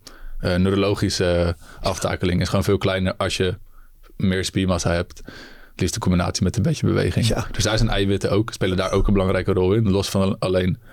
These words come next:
Speaker 1: oppervlakkig in de tanktop voor de spiegel in de sportschool. Wat voor sommigen ook belangrijk is. Dus dat is het, eh, één standpunt voor eiwitten, is, eh,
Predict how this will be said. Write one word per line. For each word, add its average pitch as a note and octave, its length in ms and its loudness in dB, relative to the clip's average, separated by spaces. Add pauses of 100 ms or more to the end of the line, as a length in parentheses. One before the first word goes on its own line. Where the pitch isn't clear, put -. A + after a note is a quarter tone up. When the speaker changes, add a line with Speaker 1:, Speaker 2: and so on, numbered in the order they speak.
(120)
Speaker 1:
oppervlakkig G2 540 0
in F#2 60 0
de F#2 100 2
tanktop F#2 540 -2 (180)
voor G2 160 0
de F#2 60 2
spiegel G2+ 260 0
in F#2 60 2
de F2 60 0
sportschool. G2+ 460 0 (380)
Wat G2 140 -4
voor - 100 0
sommigen G2 280 2
ook F2 80 2
belangrijk F#2+ 420 0
is. A#2 240 -2
Dus F#2+ 120 2
dat G2+ 120 2
is F#2+ 120 0
het, F2+ 220 8
eh, F2+ 220 8
één A#2+ 440 2
standpunt A2 500 0
voor G2+ 220 2
eiwitten, A2 520 0
is, - 220 0
eh, G2 120 2